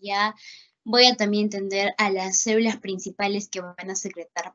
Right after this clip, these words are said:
pexinógeno. Y esto quiero que se acuerden, porque parietal produce más ácido y el factor intrínseco de Caston. En cambio, las principales, lo que más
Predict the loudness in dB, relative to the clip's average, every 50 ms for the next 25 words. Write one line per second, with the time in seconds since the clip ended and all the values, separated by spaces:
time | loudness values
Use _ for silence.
0 | _ _ 6 6 6 6 4 -2 -4 -4 -4 -4 -4 -6 -6 -6 -8 -14 -20 -20
1 | -18 -6 0 0 0 2 0 -2 -2 -2 -2 -2 -2 -2 -2 -2 -2 -4 -6 -6
2 | -6 -8 -8 -8 -8 -12 -14 -18 -20 _ _ _ _ 2 4 6 6 6 6 4
3 | 4 2 2 2 4 4 4 4 2 0 -4 -10 _ -20 -20 -20 -20 _ _ -8
4 | -4 -2 -2 0 0 0 2 2 2 2 2 -2 -4 0 2 2 4 2 2 0
5 | -2 0 0 0 -2 -2 -4 -8 _ _ -4 -2 -2 -2 -2 -4 -10 -12 -8 -4
6 | -4 -4 -4 -4 -6 -10 -12 -12 -12 -14 -18 -20 -20 _ -20 -20 -18 -18 -18 -18
7 | _ _ _ _ -4 -2 0 2 4 4 4 4 2 2 0 0 -2 -4 -8 -10
8 | -10 -8 -8 -6 -4 -4 0 2 4 4 4 4 2 -2 -4 -6 -8 -14 -16 -16
9 | -16 -10 -4 0 0 0 0 -2 -4